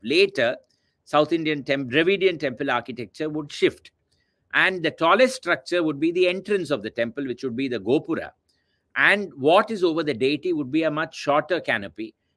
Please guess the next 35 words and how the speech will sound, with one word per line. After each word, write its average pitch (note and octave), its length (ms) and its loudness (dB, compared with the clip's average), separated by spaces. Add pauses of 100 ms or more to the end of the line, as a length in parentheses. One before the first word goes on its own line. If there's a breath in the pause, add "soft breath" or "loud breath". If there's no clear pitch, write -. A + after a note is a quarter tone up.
that D3+ 220 4
would B2 160 -2
be C3 100 -2
given A2 300 -4
the G#2+ 80 -8
name G#2+ 220 -8
of G2+ 120 -10
the C#3 80 -6
Vimana. B2 480 -2
That E3+ 160 2
would F3 140 -2
happen D#3 340 0
during C3+ 260 -4
the F3 80 -6
Chola C3 400 -2
times. - 340 -20 (840)
Now, A3+ 320 4 (340)
if G3 180 -4
you A3+ 120 0
see C4+ 240 -2
over G#3 120 2
here, G3+ 280 4
I F#3 100 6
spoke A3 400 -2
to B3 60 -8
you A3 220 2
about D#3+ 300 2
the F3 80 -2
Gajaprishta D3 760 0
Vimana, G#2+ 500 -6
the G#2 320 -4 (480)
rear F3+ 400 8
of A#2+ 160 0
the, F2+ 420 -8
uh, - 40 -18